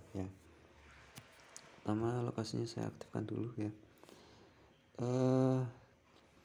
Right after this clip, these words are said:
yang pertama, ya, eh, kita cek dulu untuk cek untuk speed test, ya.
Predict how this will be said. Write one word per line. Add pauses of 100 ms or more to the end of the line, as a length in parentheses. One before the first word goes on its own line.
(420)
yang
pertama,
ya, (400)
eh,
kita
cek
dulu
untuk (160)
cek
untuk
speed
test,
ya.